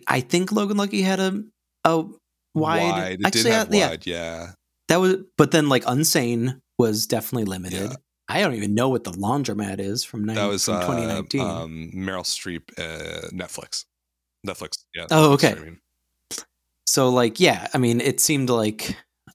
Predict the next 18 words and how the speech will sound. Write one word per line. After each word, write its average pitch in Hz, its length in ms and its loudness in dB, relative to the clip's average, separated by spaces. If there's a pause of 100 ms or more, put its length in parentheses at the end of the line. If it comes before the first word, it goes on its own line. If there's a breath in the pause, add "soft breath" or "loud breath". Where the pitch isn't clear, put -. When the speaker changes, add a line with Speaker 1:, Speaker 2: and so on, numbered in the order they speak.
Speaker 1:
um, 101 360 -4 (440)
with 120 180 -4
the, 104 300 0 (360 loud breath)
yeah, 107 240 -2 (260)
I - 40 0
mean, 131 160 0
Side 123 240 2
Effects - 360 0
was, 110 260 0 (200)
was, 123 360 2
was, 123 320 0 (200)
was 120 160 2
not 113 200 -2
a 110 40 -2
huge 107 320 0
hit, - 420 -2 (100)
was 135 260 0
it? - 360 -4